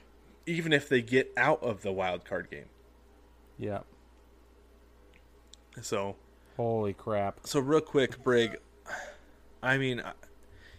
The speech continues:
Speaker 1: you're biased, but you sound incredibly pessimistic about the Yankees' chances of, of making it. Do you think they'll make it?
Speaker 2: <laughs>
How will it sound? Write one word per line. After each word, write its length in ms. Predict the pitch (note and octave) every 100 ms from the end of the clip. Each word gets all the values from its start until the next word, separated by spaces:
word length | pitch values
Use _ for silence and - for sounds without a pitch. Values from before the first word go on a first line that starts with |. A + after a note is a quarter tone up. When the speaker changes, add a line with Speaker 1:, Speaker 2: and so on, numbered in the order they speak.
| - - - -
Speaker 1:
you're 160 | C#3+ B2+
biased, 600 | C#3 D#3+ E3+ D3 - B2
but 140 | D#3
you 120 | C3
sound 380 | G2+ C#3 D3 C3
incredibly 500 | A2+ - C3+ B2+ B2
pessimistic 720 | - C3 - A2+ A2+ - G#2
about 300 | G2 G#2 G2
the 80 | G2
Yankees' 380 | G2 G2+ G#2 F#2+
chances 420 | G#2+ G2 F#2 G2
of, 240 | G2 F#2 - - - - -
of 180 | G#2+
making 380 | G2+ G2 - E2
it. 100 | D2 - - - -
Do 80 | A#2
you 60 | A2+
think 180 | C3+
they'll 100 | C3+
make 220 | B2 B2 D#3+
it? 140 | D3+
Speaker 2:
<laughs> 100 | -